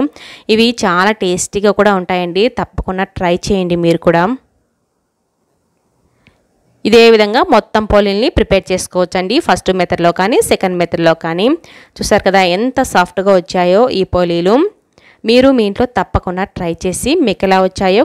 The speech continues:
కామెంట్ రూపంలో చెప్పడం అస్సలు మర్చిపోకండి. ఇవి చాలా సాఫ్ట్గా వస్తాయండి ఈ పోలీలు. ఒకసారి మీకు తుంచి కూడా చూపిస్తాను ఈ పోలీని ఎంత సాఫ్ట్గా వచ్చాయో.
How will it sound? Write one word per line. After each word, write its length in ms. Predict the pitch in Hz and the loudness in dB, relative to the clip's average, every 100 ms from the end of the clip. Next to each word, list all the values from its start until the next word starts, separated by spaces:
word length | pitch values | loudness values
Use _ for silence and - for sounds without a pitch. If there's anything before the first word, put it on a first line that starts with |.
| - | 0
కామెంట్ 340 | 185 180 185 185 | -4 -4 -6 -6
రూపంలో 300 | 190 190 190 196 | -6 -6 -6 -6
చెప్పడం 320 | - 226 302 - | -4 -2 -2 -6
అస్సలు 300 | 160 208 214 214 | -6 -2 0 -2
మర్చిపోకండి. 640 | 202 - 202 202 196 202 254 - - - 214 | -4 -2 -2 -2 0 0 -2 -6 -20 -10 -4
ఇవి 140 | 220 220 - | -2 -2 -2
చాలా 340 | 180 180 208 233 208 | -2 0 0 0 0
సాఫ్ట్గా 460 | 180 - 208 208 202 | -2 -4 -2 0 0
వస్తాయండి 600 | - 202 190 190 185 226 403 466 - 196 | -2 -4 -2 -2 0 0 0 -6 -8 -6
ఈ 20 | 180 | -2
పోలీలు. 400 | 180 180 180 269 277 | -2 0 2 2 0
ఒకసారి 300 | - 190 196 202 | -2 -2 0 0
మీకు 160 | 190 196 196 | -4 -6 -6
తుంచి 260 | 190 208 214 | -6 -4 -2
కూడా 120 | 208 - | -2 -2
చూపిస్తాను 500 | 190 185 - 180 180 | -6 -8 -8 -6 -6
ఈ 20 | 170 | -4
పోలీని 340 | 180 180 175 185 175 | -2 -2 -2 -4 -4
ఎంత 180 | 180 214 - | -4 -4 -2
సాఫ్ట్గా 420 | 170 - 190 190 180 | -4 -4 -2 0 0
వచ్చాయో. 380 | - 180 175 | 0 0 2